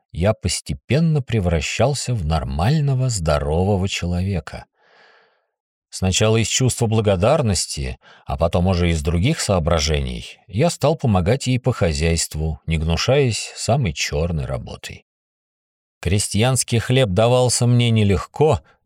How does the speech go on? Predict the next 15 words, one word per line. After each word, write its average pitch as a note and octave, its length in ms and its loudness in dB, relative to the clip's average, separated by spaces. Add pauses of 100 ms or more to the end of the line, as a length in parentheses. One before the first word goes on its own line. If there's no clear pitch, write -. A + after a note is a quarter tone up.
(180)
зато B2+ 340 0
помогал F#2+ 540 2
скоротать - 640 -4
время. B1+ 460 -8 (1200)
Но D#2+ 200 0
иногда G#2 440 2
меня B2 340 4
охватывала G#2+ 840 0 (200)
необъяснимая C#2+ 1120 -2
тоска. - 680 -10 (800)
Ганнуся, A2+ 560 2
понимавшая C3+ 720 2
всё D3 240 2
с - 80 -4
полуслова, A#2 720 2